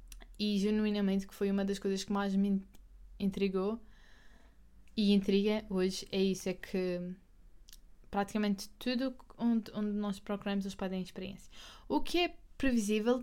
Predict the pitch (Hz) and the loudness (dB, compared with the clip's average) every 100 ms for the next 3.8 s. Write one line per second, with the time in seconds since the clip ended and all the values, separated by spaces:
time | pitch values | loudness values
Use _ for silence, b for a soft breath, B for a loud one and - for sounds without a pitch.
0 | - 233 - - 240 233 - - - 240 | -4 -6 -6 -4 2 2 2 -6 6 8
1 | 220 - 233 - - 226 - 233 233 - | 10 8 6 4 -2 -4 0 4 4 2
2 | - 233 196 - 208 208 214 208 208 202 | -2 -2 -2 -2 0 -2 -4 -6 -6 -4
3 | 196 196 202 202 - 175 170 - | -4 -2 -6 -8 -4 -4 -4 -10